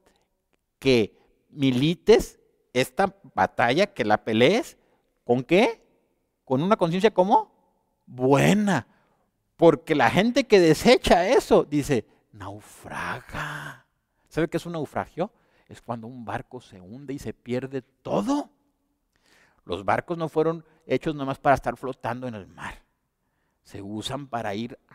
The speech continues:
para navegar, ir de un punto a otro. Tienen un propósito. Y la palabra de Dios dice que cuando una persona entra en el reino de Dios, ¿verdad? Si, si quiere subirse a la, a, a la fe, pero empieza a ignorar la voz de Dios, y empieza a ignorar su conciencia,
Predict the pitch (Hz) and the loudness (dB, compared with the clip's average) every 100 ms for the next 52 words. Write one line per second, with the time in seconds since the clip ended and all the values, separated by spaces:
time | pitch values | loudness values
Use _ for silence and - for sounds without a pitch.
0 | - - _ 107 95 95 87 85 131 - | -20 -20 _ -6 -4 -6 -8 -4 -2 -4
1 | _ _ 113 120 123 151 143 143 127 147 | _ _ -6 -4 0 0 0 -2 -4 0
2 | 113 123 - 127 - _ 107 120 156 165 | 0 0 -4 -8 -8 _ -10 -6 -6 -8
3 | - 170 107 131 190 - - _ _ _ | -8 -8 -8 -10 -12 -14 -20 _ _ _
4 | _ _ _ 120 113 101 - 95 117 160 | _ _ _ -4 0 2 0 2 4 6
5 | 170 165 175 165 165 - - _ - - | 4 2 0 2 -2 -4 -10 _ -20 -12
6 | 127 156 151 147 165 107 - - 101 131 | -8 -6 -6 -6 -6 -6 -10 -6 -4 -4
7 | 147 147 135 143 147 143 127 131 135 113 | -4 -4 0 0 0 -6 -6 -4 -6 -6
8 | - 85 120 - _ _ _ - _ 101 | -8 -6 -6 -8 _ _ _ -20 _ -4
9 | 135 147 147 147 147 135 113 117 - 110 | -2 -2 -2 0 2 0 -2 -6 -8 -10
10 | 117 113 - _ _ 117 113 113 147 165 | -4 -6 -6 _ _ 2 2 4 4 4
11 | 180 156 147 170 165 139 123 131 160 151 | 4 6 8 10 10 6 4 4 2 4
12 | 147 143 147 156 143 135 113 - 143 175 | 2 2 4 6 6 4 -2 -4 -2 0
13 | 165 156 165 175 156 147 - 160 147 139 | 2 4 4 2 -4 -8 -6 -6 -6 -6